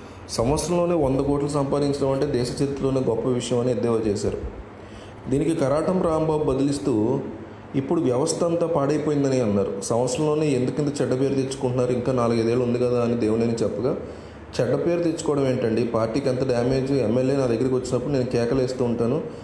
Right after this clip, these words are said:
అల్లరి ఎక్కువగా జరుగుతోంది" అని కరాటం సమాధానం ఇచ్చారు. ప్రస్తుతం తన కోర్టు పని మీద రాజమండ్రికి వచ్చానని, తన మీద ఎనభై రెండు కేసులు ఉన్నాయి కదా అని చెప్పారు దేవినేని. ఇదంతా YouTube-లో చూసి ఎలా ఉన్నాయో ఏమిటని అడుగుదామని ఫోన్ చేశాను.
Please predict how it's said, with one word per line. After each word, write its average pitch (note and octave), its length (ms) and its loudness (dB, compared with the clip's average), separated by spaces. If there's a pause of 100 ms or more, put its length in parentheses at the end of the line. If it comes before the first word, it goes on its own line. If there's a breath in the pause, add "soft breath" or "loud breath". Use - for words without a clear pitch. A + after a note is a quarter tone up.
(240 loud breath)
అల్లరి C3 240 2
ఎక్కువగా C3+ 320 0
జరుగుతోంది" A#2+ 580 0
అని C#3 80 -2
కరాటం A#2 360 0
సమాధానం A2 420 0
ఇచ్చారు. G2+ 340 -2 (680 loud breath)
ప్రస్తుతం C3+ 320 0
తన E3+ 160 2
కోర్టు D3+ 300 0
పని E3 220 0
మీద D3+ 180 2
రాజమండ్రికి D3 640 0
వచ్చానని, C#3 400 0
తన C3+ 160 0
మీద B2 140 2
ఎనభై B2 320 2
రెండు B2 180 0
కేసులు B2+ 280 0
ఉన్నాయి A#2+ 200 2
కదా A#2 180 2
అని A#2 100 0
చెప్పారు A2+ 320 0
దేవినేని. G#2 460 0 (600 loud breath)
ఇదంతా A#2+ 280 2
YouTube-లో C#3+ 460 0 (140)
చూసి D3 240 0
ఎలా B2 220 2
ఉన్నాయో B2+ 500 0 (640)
ఏమిటని C#3 380 2
అడుగుదామని B2+ 400 2
ఫోన్ A#2+ 280 0
చేశాను. A#2+ 320 0